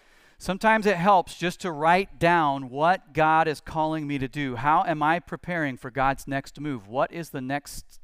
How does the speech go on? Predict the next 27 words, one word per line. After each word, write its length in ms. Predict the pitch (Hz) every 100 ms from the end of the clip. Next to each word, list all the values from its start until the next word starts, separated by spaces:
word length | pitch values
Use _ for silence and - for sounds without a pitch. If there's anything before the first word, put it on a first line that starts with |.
| -
step 500 | - - 143 113 - - _ - -
that 140 | - 110
God 240 | 127 127
is 140 | 131 113
bringing 340 | 127 123 117
to 120 | -
my 220 | 104 127 139
heart 220 | 117 98
right 200 | 110 113
now? 260 | 120 107 90 - - -
What 160 | 151 180
we're 80 | 175
going 220 | 175 170
to 60 |
do 300 | 143 156 165
is, 360 | 160 143 127 -
uh, 260 | 135 123 113 - -
I, 260 | - - 151
I'd 100 | 147
love, 200 | 160 -
love 200 | 160 175
for 100 | 190
you 80 | 175
to 80 | 151
fill 240 | - 175
that 180 | 170 156
out. 300 | 156 170